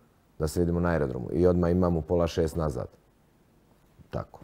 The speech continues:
Ja govorim, "Može." U pet se vidjeli, petnaest minuta, ja ti mogu da to, to. Ja kažem, "Neću to, ne valja mi. Šta hoćeš?" Reći, rekao, "Hoću to, to,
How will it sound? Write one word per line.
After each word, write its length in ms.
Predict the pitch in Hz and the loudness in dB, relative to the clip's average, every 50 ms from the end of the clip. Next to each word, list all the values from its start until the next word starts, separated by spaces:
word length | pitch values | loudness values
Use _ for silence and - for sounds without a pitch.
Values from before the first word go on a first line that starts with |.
| - _ _ _ _ _ _ _ _ _ _ _ _ _ _ - | -20 _ _ _ _ _ _ _ _ _ _ _ _ _ _ -6
Ja 60 | 82 | -4
govorim, 200 | 87 107 113 110 | -2 0 0 0
"Može." 260 | 104 82 65 65 - 76 | 0 -2 -4 -6 -10 -18
U 100 | - - | -8 -4
pet 180 | 69 67 64 | -4 -4 -4
se 140 | - - 67 | -6 -6 0
vidjeli, 320 | 78 101 107 110 107 101 | 2 2 4 4 2 2
petnaest 500 | 90 - _ - 80 76 - 80 71 - | 0 -4 _ -4 -4 -2 -2 -4 -4 -4
minuta, 360 | 80 80 95 104 98 - 92 85 | -4 -2 0 -2 0 2 2 4
ja 180 | 87 87 85 | 4 4 2
ti 120 | 78 - 85 | 0 -2 -2
mogu 240 | 85 85 82 82 | -2 0 0 2
da 120 | 82 78 73 | 2 0 0
to, 200 | - - 80 71 | 0 0 -2 -2
to. 220 | - - 113 117 | 2 4 4 6
Ja 140 | 117 107 92 | 6 4 4
kažem, 340 | - 98 90 85 82 78 76 - _ - - - - - | 2 2 0 0 0 -2 -6 -8 _ -20 -20 -20 -10 -2
"Neću 520 | 85 92 98 107 104 104 101 - - 131 | 2 6 8 10 10 10 10 8 4 -4
to, 340 | 110 - 139 131 131 117 - - _ _ _ _ - - | 0 2 2 2 2 0 -4 -12 _ _ _ _ -14 -6
ne 220 | 73 80 85 92 | 0 2 4 8
valja 320 | 107 117 127 135 139 139 | 8 8 8 8 6 4
mi. 120 | 139 147 143 - _ _ _ _ _ _ - | 2 0 -2 -4 _ _ _ _ _ _ -20
Šta 220 | - - - 98 92 | -14 0 2 2 4
hoćeš?" 380 | 92 113 113 107 107 101 92 | 6 6 4 4 2 -2 0
Reći, 200 | 98 87 - 101 95 90 - - - 87 | 0 -2 2 2 0 0 0 -4 -4 -2
rekao, 260 | 85 82 - - 80 | -2 -2 -2 -2 0
"Hoću 260 | 85 82 78 - - | 0 0 0 0 -4
to, 220 | - - 78 73 69 | -4 -2 -2 -2 -2
to, 220 | - - 65 | -2 -4 -6